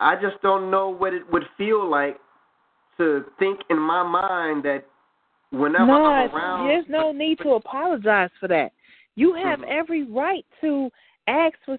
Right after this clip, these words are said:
Speaker 2: sex, and we have every right to say no. You also, like, any, every mother teaches her child this. Every, every child knows, every, every woman needs to know better. If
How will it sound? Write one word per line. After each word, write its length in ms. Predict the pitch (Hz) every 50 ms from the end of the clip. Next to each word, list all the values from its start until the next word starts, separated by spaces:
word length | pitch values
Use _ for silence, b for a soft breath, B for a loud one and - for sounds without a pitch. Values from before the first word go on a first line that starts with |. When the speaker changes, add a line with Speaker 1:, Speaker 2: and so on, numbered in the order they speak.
| - -
Speaker 2:
sex, 260 | 370 370 359 311 - - _ _ _ _ _ -
and 120 | 233 240 262
we 160 | 339 381 349
have 180 | 381 349 311 -
every 260 | - 285 311 311 311
right 260 | 294 311 294 294 294 -
to 60 | 277 - -
say 200 | 330 302 311 302
no. 380 | 302 320 359 403 381 277 - - b b b b b -
You 180 | 220 294 311 -
also, 600 | - - 311 349 349 - - 339 311 302 269 254
like, 260 | 285 277 254 247 240 - _ _ _ _ _ - 175 - - -
any, 240 | 277 330 392 381 - _ _ B B B B B B _ _ _ _ _ -
every 360 | 302 359 359 339 370 370 330
mother 400 | 269 233 240 285 294 254 240 247 233 - _
teaches 300 | - 277 - - 240 233
her 140 | - 247 220 196 -
child 360 | - 247 226 214 202 180 160 160
this. 180 | 151 139 143 - _ _ -
Every, 440 | 294 339 359 330 339 349 320 269 254 b b b b b b -
every 320 | 302 349 370 359 339 285 - -
child 320 | - 311 302 277 269 247 233
knows, 280 | 240 247 247 247 240 -
every, 500 | - 269 330 370 - 440 440 427 359 247 - -
every 360 | 294 370 453 466 - 392 349 240 185
woman 420 | 175 220 330 381 403 370 302 294
needs 220 | 320 381 392 381 -
to 80 | 233 220
know 240 | 233 302 320 330
better. 240 | 311 - 233 214 220
If 80 | 226